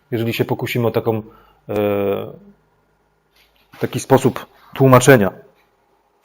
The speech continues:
I myślę, że wtedy można, mo-, mogą się nam rozjaśnić niektóre wersety.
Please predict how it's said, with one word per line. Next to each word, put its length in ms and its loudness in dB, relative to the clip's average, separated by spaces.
I 60 -4
myślę, 240 2
że 80 6
wtedy 400 4
można, 280 2
mo-, 200 0
mogą 300 0
się 100 -2
nam 140 0
rozjaśnić 640 2
niektóre 280 -2
wersety. 420 -2